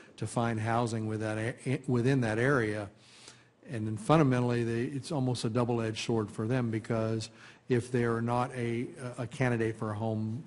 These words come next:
for a, a home purchase, even the rental market is further exacerbated, because obviously rents go up quite significantly, and they pass that cost on to the active servicemen. So,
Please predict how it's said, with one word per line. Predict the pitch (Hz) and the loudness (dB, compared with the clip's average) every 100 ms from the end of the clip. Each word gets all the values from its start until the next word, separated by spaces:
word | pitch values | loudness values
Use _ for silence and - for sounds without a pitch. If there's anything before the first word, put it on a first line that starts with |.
| - | -8
for | 117 110 | -4 -2
a, | 107 107 - | -4 -8 -8
a | 104 | -4
home | 117 104 | -2 -2
purchase, | - 160 - 117 101 - - - - - | 6 6 6 2 -2 -8 -14 -20 -20 0
even | 139 127 117 | 6 6 4
the | 113 | 2
rental | 113 127 123 117 | 2 2 2 0
market | 107 110 104 107 | 2 0 -2 -4
is | 110 107 | -4 -4
further | - 127 120 110 107 | -2 2 4 4 0
exacerbated, | 101 113 113 107 107 107 107 107 | -2 0 0 -2 -4 -4 -4 -6
because | 110 117 110 113 | -6 -6 -6 -4
obviously | 107 117 113 104 120 107 - - - - | 0 0 0 -2 -2 -4 -4 -14 -20 0
rents | 127 127 - | 2 4 4
go | 123 113 | 2 2
up | 110 - | 0 -4
quite | - 117 110 107 | 0 2 2 -2
significantly, | - 117 110 135 131 110 107 104 107 104 104 | -6 -2 2 2 2 0 -2 -2 -2 -2 -2
and | 110 | -4
they | |
pass | 107 113 107 | -2 -2 0
that | 107 104 | -4 -4
cost | 110 107 110 - - - - | -2 -2 -4 -10 -18 -20 -2
on | 117 117 | 2 2
to | 117 | 2
the | 110 | -2
active | 107 113 107 - - | 0 -2 -2 -6 -6
servicemen. | - 117 110 104 107 101 107 | 0 2 0 -4 -6 -6 -6
So, | 117 104 104 | -4 -2 -4